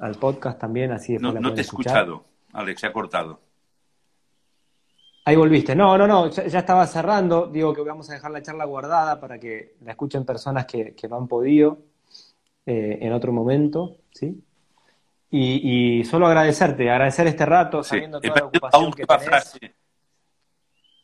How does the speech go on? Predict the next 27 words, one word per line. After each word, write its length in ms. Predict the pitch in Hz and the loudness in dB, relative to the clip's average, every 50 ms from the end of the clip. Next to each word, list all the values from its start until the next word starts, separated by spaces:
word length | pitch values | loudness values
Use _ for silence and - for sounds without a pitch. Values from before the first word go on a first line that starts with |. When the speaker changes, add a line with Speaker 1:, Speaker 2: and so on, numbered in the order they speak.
| _ _ _ _ _ _ _ | _ _ _ _ _ _ _
Speaker 2:
Sí. 240 | - 107 92 82 - _ _ _ _ _ _ _ _ _ _ _ _ _ _ _ _ _ _ _ _ _ _ _ | -18 -18 -18 -18 -20 _ _ _ _ _ _ _ _ _ _ _ _ _ _ _ _ _ _ _ _ _ _ _
Speaker 1:
¿Ahí, 460 | 110 120 - - 127 127 139 160 - - | -2 -2 0 2 0 0 0 -2 -2 -2
ahí 180 | 156 156 165 | -2 -2 -2
me 60 | 165 151 | -2 -2
Speaker 2:
De 60 | 151 | -4
todas 60 | 139 | -2
Speaker 1:
estás 60 | 135 | -2
Speaker 2:
maneras 160 | 156 156 156 | -2 -2 -2
Speaker 1:
escuchando 300 | 151 147 143 175 180 175 | -4 -2 -4 -2 0 2
ahora? 400 | 170 180 196 226 226 233 - - _ _ _ _ _ _ _ _ _ _ _ _ _ _ _ _ _ | 2 4 4 2 0 0 -8 -20 _ _ _ _ _ _ _ _ _ _ _ _ _ _ _ _ _
Speaker 2:
Sí, 220 | - - 156 156 | -16 -10 -6 -2
ahora 220 | 139 135 147 156 - | 0 0 0 -2 -6
sí. 300 | - - 110 95 80 _ | -10 -16 -16 -16 -16 _
Digo, 260 | 85 104 107 107 104 - | _ -14 -14 -12 -10 -8
cualquier 480 | 120 120 117 98 _ 131 151 143 117 - | -8 -8 -8 -10 _ -14 -14 -14 -14 -14
cosa 320 | - 143 - - 143 113 | -16 -16 -16 -16 -18 -18
que 80 | - 107 | -18 -20
saliera, 500 | - - 107 107 113 135 139 135 127 - | -16 -14 -14 -12 -12 -10 -8 -8 -8 -8
cualquier 380 | 117 113 131 135 131 120 104 | -8 -10 -8 -8 -10 -10 -12
Speaker 1:
Perdón. 20 | - | -14
Speaker 2:
pregunta, 640 | 113 113 107 113 120 117 - _ 139 135 - _ _ _ _ _ _ _ _ | -16 -16 -14 -14 -16 -16 -12 _ -12 -12 -12 _ _ _ _ _ _ _ _
estamos 340 | _ _ 113 110 120 117 - | _ _ -12 -12 -12 -14 -14
en 100 | 123 110 | -18 -16
contacto, 500 | 98 104 98 90 - 123 120 - - 131 | -16 -18 -14 -6 -4 -4 -4 -4 -12 -18
me 80 | 98 101 | -18 -18
escribes 540 | - - _ 107 113 120 120 131 123 - 107 | -20 -20 _ -16 -14 -14 -14 -14 -16 -16 -20
y, 500 | 104 98 92 87 82 82 80 73 73 | -20 -18 -18 -18 -18 -20 -20 -20 -20